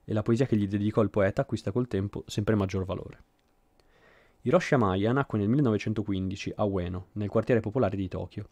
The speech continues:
terzogenito di Yonezu e Fuku. Ebbe un'infanzia felice, circondato dall'amore dei genitori, dei tre fratelli e delle due sorelle.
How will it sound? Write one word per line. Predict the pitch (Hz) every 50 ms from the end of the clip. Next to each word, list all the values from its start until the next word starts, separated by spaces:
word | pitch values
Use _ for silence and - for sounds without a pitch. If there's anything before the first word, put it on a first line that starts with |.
| _ _ _ _ _ _ -
terzogenito | - - 110 - 135 127 123 110 104 95 -
di | 92 98 98 95
Yonezu | 92 104 104 104 98 104 104 - - -
e | - 101
Fuku. | - - - - - - - _ _ _ _ _ _ _ _ _ _ _ _ _ _ _ _ _ - - _ _ - _
Ebbe | - 139 147 135
un'infanzia | 127 120 120 113 127 139 - 147
felice, | - 113 101 92 87 - - 101
circondato | - 107 - - 120 123 120 113 117
dall'amore | 101 101 101 101 107 127 135
dei | 139 113 104
genitori, | 104 104 104 95 107 104 107 127 147 -
dei | 113 107 98
tre | - 101
fratelli | 98 - 104 101 - 101 110 131
e | 139
delle | 123 107 101
due | 98 98 95
sorelle. | - 101 92 101 110 107 110 113 -